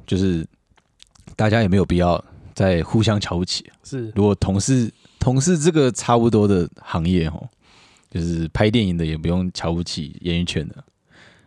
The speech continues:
Speaker 1: 啊，演艺圈也不用瞧不起记者，啊，记者也不用去瞧不起那个拍电影，啊，直播的，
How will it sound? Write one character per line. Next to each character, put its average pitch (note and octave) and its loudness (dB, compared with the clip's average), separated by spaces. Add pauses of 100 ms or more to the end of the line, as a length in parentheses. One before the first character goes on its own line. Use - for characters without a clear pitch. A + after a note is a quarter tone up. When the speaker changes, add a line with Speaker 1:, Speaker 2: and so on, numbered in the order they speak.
Speaker 1:
啊， F#2+ -4
演 F#2 2
艺 G2+ 2
圈 A2 2
也 F2+ 2
不 E2 -4
用 F2+ 2
瞧 - -6
不 F2 0
起 F2 -6
记 F2+ -6
者， - -16 (600)
啊， - -10
记 G#2+ 0
者 F2+ 0
也 D#2 -2
不 - -6
用 E2+ 0
去 G2 0
瞧 E2 -4
不 E2+ -2
起 - -10
那 D#2+ -10
个 B1+ -10 (440)
拍 E2+ -4
电 E2+ -6
影， D#2+ -16 (1400)
啊， B2 0 (360)
直 - -6
播 A2+ 4
的， G#2+ 2